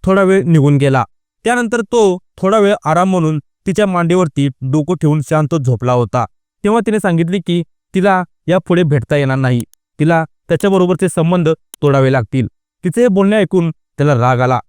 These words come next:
तो तिला म्हणाला, "मला तुझ्याशी संबंध ठेवायचे आहेत, त्याचबरोबर तुझ्याशी लग्न करायचं आहे.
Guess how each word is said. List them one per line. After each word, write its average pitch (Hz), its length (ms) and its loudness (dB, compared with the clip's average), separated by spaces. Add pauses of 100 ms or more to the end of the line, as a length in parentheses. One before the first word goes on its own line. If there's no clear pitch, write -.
(320)
तो 165 60 2
तिला 156 220 0
म्हणाला, 127 340 0 (360)
"मला 202 340 0
तुझ्याशी 190 500 -2
संबंध 156 340 0
ठेवायचे 123 400 0
आहेत, 123 160 2 (360)
त्याचबरोबर 214 520 0
तुझ्याशी 165 640 -2
लग्न 143 280 2
करायचं 127 280 0
आहे. 127 180 0